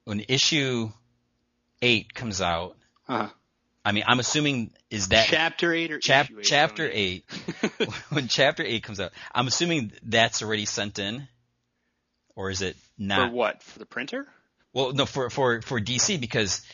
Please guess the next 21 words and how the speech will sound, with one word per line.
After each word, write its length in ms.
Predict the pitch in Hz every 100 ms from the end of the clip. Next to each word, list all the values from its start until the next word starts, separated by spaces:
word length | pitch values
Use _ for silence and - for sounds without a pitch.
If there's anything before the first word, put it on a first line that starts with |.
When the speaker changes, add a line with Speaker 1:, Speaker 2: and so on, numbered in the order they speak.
| -
Speaker 1:
someone, 760 | - - 170 202 131 101 101 104 _ -
and 160 | 117
I 100 | 123
don't 100 | 147
know 140 | 139 123
if, 180 | 110 110
if 220 | 117 113
it's 200 | 104 -
in, 260 | 107 98 - - _
in 340 | 107 101 95 98
the, 260 | 101 90 90
the 80 | 101
West 300 | 104 123 -
Coast 240 | 98 -
office 320 | 90 87 -
of 100 | 92
D 160 | 87 92
C 280 | - 92 87
in 80 |
the 80 | 85
digital 500 | 98 113 107 92 90